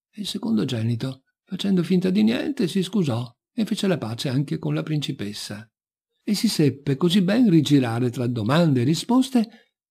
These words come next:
che riuscì a sapere tutto di suo fratello, delle sue nozze e della sparizione. Di notte, andando a letto,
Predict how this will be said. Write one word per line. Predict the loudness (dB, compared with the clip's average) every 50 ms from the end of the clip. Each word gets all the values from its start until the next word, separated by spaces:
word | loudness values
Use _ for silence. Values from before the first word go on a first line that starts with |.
| _
che | _ -4 2
riuscì | 2 4 2 4 2 2 0
a | 0 0
sapere | -4 -6 -4 -2 0 0 0 0
tutto | 0 -2 -4 -4 -4 -8 -6 -6
di | -6 -6
suo | -6 -8 -8
fratello, | -8 -8 -8 -6 -4 -4 -2 -2 -2 -2 -2 -4 -8 -12 _ _ _ _ _ _
delle | 0 2 2 2 0
sue | 0 2 2
nozze | 2 2 2 0 -2 -4 -4 -6 -6 -6 -6 -10 _ _ _ _ _
e | _ -2 0
della | 0 2 0 -2 -4
sparizione. | -8 -10 -10 -10 -8 -8 -8 -10 -8 -8 -8 -8 -8 -12 -16 -20 -20 -20 -20 _ _ _ _ _ _ _ _ _ _ _ _ _ _ _ _ _ _ _ _ _ _ _ _ _
Di | _ 0 2
notte, | 4 4 4 2 0 -4 -4
andando | -2 -2 0 0 -2 -2
a | -2 -2
letto, | -2 -2 -4 -2 -2 -2 -2 -2 -4 -12 _